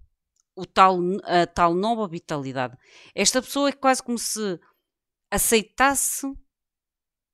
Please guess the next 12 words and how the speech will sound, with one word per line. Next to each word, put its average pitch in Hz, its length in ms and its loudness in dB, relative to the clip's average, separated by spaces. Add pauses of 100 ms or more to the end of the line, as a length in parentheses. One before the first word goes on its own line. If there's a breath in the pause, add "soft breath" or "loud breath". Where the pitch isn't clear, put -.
(140)
o 190 80 -2
fato 214 500 6
de 175 120 -12
se - 160 -6
sentir 165 360 -2
só, 196 500 -2 (1700)
aceitasse 190 720 2
o 180 60 -8
fato - 480 2
de 196 60 -6
estar - 500 4
só, 180 600 -2